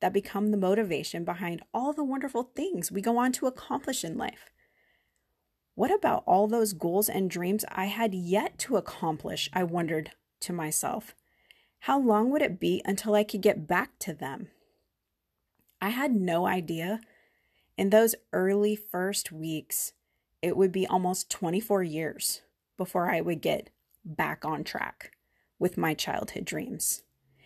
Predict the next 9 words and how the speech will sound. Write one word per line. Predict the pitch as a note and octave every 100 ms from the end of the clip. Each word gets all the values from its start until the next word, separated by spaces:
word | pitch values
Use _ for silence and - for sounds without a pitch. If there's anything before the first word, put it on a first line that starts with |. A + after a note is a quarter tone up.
| - -
And | G3+ G3
this, | F3 F#3 A#3
I | A#3
think, | F#3 F#3 A3
is | G#3 G3
the | G#3
journey | E3 E3+ E3+ E3+
of | F3
motherhood. | E3 D#3 C#3+ D3 D3 D#3